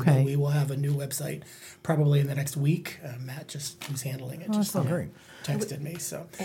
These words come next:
Speaker 2: um, and they're typically six weeks about
Speaker 1: Okay.
Speaker 2: previous to the preview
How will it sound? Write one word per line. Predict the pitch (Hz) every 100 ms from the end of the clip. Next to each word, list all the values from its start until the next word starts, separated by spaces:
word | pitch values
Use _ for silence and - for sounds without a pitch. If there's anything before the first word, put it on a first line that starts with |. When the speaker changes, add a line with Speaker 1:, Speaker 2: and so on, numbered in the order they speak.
| -
Speaker 2:
um, | - 160 147 147 -
and | 170 165 175
they're | 202 190
typically | - 254 247 226 202 190 185 180 175 170 175 - _ _ _ _
six | - - - - - - 190 -
weeks | 180 180 170
about | 196 180 175 175 - _ _ -
Speaker 1:
Okay. | 165
Speaker 2:
previous | 160 147 151 151 -
to | 143
the | 143
preview | 147 147 139 135 135